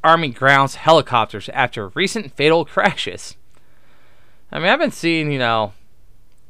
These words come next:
like most people, random helicopter crash here or there.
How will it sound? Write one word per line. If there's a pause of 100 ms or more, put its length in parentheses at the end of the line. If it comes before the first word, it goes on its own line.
(140)
like
most
people, (460)
random (180)
helicopter
crash
here
or
there.